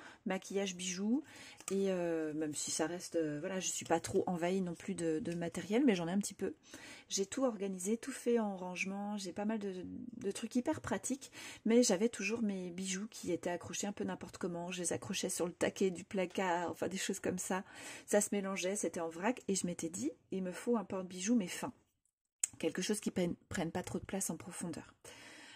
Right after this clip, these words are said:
Euh, discret, tout simple. Et donc j'ai trouvé ça à Action.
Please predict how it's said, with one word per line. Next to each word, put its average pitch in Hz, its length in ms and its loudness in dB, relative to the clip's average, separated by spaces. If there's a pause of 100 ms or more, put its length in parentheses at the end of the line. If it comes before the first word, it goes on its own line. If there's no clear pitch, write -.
(160)
Euh, 160 320 2
discret, 190 480 0
tout 180 100 -6
simple. - 360 -4
Et 180 80 0
donc 208 160 2
j'ai 226 160 4
trouvé 208 300 2
ça 202 400 8
à 180 100 0
Action. 196 440 0